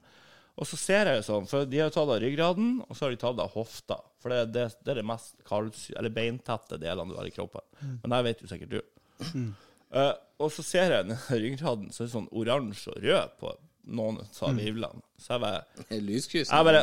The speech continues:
Speaker 1: og så, og så peker jeg på de to som er røde, så sier jeg, "Jeg ser det, der har jeg svaret feil."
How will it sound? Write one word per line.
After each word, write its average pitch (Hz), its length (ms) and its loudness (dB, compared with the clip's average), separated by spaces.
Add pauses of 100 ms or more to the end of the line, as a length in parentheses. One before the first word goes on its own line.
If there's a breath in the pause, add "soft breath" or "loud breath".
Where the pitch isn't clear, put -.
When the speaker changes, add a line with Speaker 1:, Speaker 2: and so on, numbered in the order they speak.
Speaker 1:
og 151 100 2
så, 185 140 6
og 156 140 0
så 156 100 2
peker 156 340 4
jeg 113 60 2
på 113 80 0
de 101 80 0
to 131 220 -4
som 101 140 -2
er 80 80 2
røde, 113 220 2
så 101 140 -8
sier 123 160 4
jeg, 127 140 8
"Jeg 143 80 6
ser 156 200 6
det, 107 140 -2
der 123 180 8
har 123 140 6
jeg - 160 2
svaret 87 320 2
feil." 90 240 0